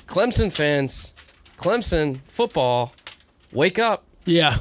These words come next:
Speaker 1: They're sleepwalking through the season. We've, we've talked about it a little last week. You better wake up because you have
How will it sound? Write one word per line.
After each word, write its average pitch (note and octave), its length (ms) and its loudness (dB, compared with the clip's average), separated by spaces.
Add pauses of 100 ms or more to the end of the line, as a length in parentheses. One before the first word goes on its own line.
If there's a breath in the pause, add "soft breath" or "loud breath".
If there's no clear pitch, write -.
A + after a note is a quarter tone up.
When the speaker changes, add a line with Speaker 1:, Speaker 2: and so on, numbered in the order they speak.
(260)
Speaker 1:
They're D#3 140 2
sleepwalking F3 600 0
through F#3 160 -4
the F#3 80 -4
season. E3+ 460 -2
We've, C#3+ 260 -4
we've C#3+ 220 -2
talked D#3+ 260 -2
about D#3+ 180 -2
it D#3+ 60 -6
a - 20 -4
little E3+ 260 0
last D#3+ 300 0
week. G#3 240 -4 (280 soft breath)
You B2 100 -6
better C#3 260 0
wake G3 240 0
up A3+ 280 -4 (440 soft breath)
because C3+ 340 -2
you D3 320 2
have E3 340 0